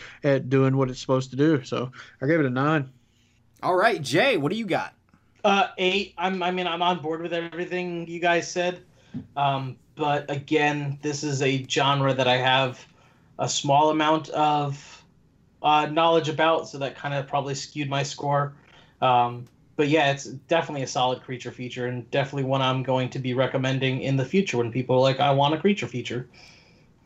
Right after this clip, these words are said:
Speaker 2: Very nice. All right, that means we come down to the scores.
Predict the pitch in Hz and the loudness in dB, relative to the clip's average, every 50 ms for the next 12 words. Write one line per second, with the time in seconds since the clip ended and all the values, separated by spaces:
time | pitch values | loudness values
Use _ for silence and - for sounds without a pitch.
0 | _ _ _ _ _ _ _ _ - 117 120 175 262 294 285 262 220 190 156 147 | _ _ _ _ _ _ _ _ -14 -4 2 6 8 10 10 10 8 6 4 2
1 | 135 120 107 98 - - 180 220 233 202 156 139 131 131 127 180 196 190 202 202 | 2 0 -2 -4 -4 2 6 8 8 8 8 6 2 2 4 4 4 4 2 0
2 | 190 165 160 170 147 135 - 175 180 170 175 185 175 175 165 - - 160 143 135 | 0 0 -2 -4 -6 -4 -2 -4 -2 0 0 2 2 2 0 -4 -6 -8 -6 -6
3 | - - - - 208 202 202 208 196 185 180 - - | -4 -4 0 2 4 4 4 4 4 2 0 -4 -8